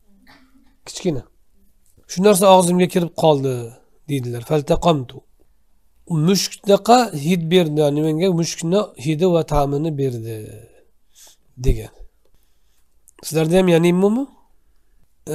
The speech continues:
yasij-, yasijju, sa bilan ham rivoyat bor. Yasilu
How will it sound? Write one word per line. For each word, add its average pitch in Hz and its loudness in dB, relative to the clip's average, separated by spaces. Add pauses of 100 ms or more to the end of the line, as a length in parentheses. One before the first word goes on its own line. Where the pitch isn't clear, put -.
yasij-, 156 0 (120)
yasijju, 151 0 (140)
sa - -4
bilan 156 0
ham 135 -6
rivoyat 135 -4
bor. 170 0 (840)
Yasilu 170 0